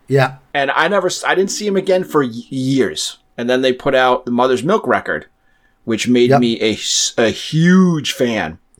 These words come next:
Speaker 2: And a lot of
Speaker 1: Yeah.
Speaker 2: it is because of not just the dynamic bass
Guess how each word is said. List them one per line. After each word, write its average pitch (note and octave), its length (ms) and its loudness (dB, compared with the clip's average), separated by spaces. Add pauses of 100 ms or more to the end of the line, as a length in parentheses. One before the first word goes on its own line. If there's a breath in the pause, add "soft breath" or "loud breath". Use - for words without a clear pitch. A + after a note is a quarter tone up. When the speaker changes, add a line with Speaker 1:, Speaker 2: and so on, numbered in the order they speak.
(400)
Speaker 2:
And B2+ 140 -8
a B2+ 40 -6
lot C#3+ 300 2
of C#3+ 60 6
Speaker 1:
Yeah. C3+ 180 4
Speaker 2:
it B2 60 0
is B2 120 -6
because B2+ 500 -4
of A2 240 -8
not D#3+ 240 0
just D#3 220 -2
the C3 160 -2
dynamic A#2+ 600 -4
bass G#3+ 440 0